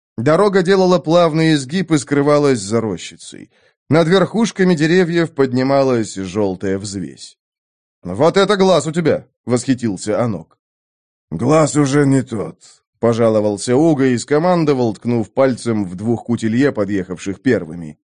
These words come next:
«Ты и ты! Быстро выдвинулись вперёд и посмотрели, что там такое. Всем остальным надеть доспехи!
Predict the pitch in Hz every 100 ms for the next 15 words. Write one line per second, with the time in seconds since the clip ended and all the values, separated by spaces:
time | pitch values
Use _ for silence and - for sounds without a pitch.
0 | _ _ _ _ 147 156 160 151 160 151
1 | 104 - _ _ _ - 151 147 - 151
2 | 156 147 151 151 147 135 - 147 151 165
3 | 147 135 139 120 139 - 151 143 127 147
4 | 139 135 127 123 120 90 76 - _ _
5 | _ - - 156 156 - 160 160 185 180
6 | 175 165 190 - 180 - 175 147 110 80
7 | 117